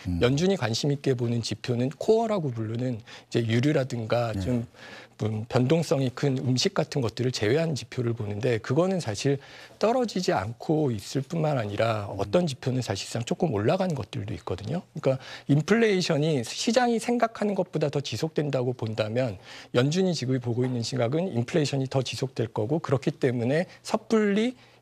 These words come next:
Speaker 2: 어, 이자율을 낮추긴 어렵고, 만약 이자율을 낮춘다면은 그건 경제가 굉장히 악화되는 거기 때문에
Speaker 1: 네.
Speaker 2: 이자율을 낮추는 게 시장이 원하는 것만큼 좋은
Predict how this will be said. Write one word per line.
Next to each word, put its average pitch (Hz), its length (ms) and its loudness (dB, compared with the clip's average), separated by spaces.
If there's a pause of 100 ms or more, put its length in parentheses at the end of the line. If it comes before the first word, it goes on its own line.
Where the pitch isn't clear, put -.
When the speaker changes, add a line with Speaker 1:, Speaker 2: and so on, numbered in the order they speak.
Speaker 2:
어, 117 260 -2
이자율을 127 520 2
낮추긴 110 420 -6
어렵고, 95 500 -6
만약 117 260 2
이자율을 131 420 2
낮춘다면은 120 760 0
그건 123 300 -2
경제가 143 480 0
굉장히 156 500 0
악화되는 135 640 0
거기 113 200 -2
때문에 107 420 -2
Speaker 1:
네. 107 420 2
Speaker 2:
이자율을 175 480 4
낮추는 139 480 -2
게 120 320 0 (220)
시장이 196 380 0
원하는 123 360 -2
것만큼 120 380 -4
좋은 135 720 2